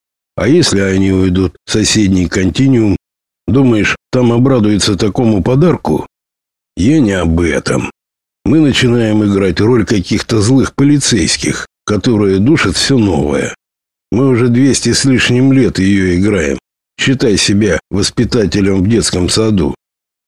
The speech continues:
Раньше попадались тихие, послушные дети, а теперь мы наткнулись на хулигана. Ты же сам проводил социомоделирование. Пока не сможем отдать им всю поверхность планеты,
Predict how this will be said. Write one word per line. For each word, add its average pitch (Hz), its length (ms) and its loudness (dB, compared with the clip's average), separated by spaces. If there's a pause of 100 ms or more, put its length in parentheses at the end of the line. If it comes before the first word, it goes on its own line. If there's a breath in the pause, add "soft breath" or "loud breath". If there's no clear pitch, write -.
(140)
Раньше 139 380 0
попадались 92 720 0
тихие, 87 520 -2 (140)
послушные 95 720 0
дети, 87 460 -2 (200)
а 85 100 -2
теперь 127 380 0
мы 98 140 2
наткнулись 98 640 0
на 143 140 2
хулигана. 80 720 0 (400)
Ты 170 120 2
же 147 140 2
сам 95 300 0
проводил 98 600 0 (140)
социомоделирование. 104 1500 0 (580)
Пока 117 280 0
не 120 120 2
сможем 113 520 2
отдать 117 440 0
им 107 140 0
всю 123 180 0
поверхность 110 640 -2
планеты, 117 640 0